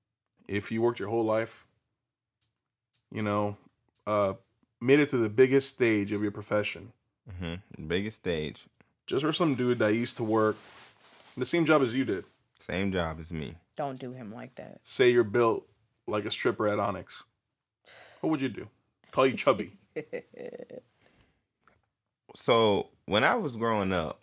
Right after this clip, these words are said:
Speaker 2: one of my homeboys, uh, his name is Jamon, he a rapper. His name is Nacho Soprano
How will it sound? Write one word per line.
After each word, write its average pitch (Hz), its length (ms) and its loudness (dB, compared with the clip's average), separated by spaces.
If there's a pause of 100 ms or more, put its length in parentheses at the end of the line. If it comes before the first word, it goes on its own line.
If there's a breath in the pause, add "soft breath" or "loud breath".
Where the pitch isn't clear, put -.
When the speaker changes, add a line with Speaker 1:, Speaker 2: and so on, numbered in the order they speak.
(140)
Speaker 2:
one 120 200 0
of 160 60 -4
my 120 140 2
homeboys, 98 880 -2 (460 soft breath)
uh, 82 200 -2
his 98 140 -6
name 98 220 0
is 82 80 -6
Jamon, 82 580 -2 (480 soft breath)
he 156 140 2
a 135 80 8
rapper. 95 440 8
His 98 140 0
name 101 200 2
is 82 100 -6
Nacho 98 400 4
Soprano 95 720 -2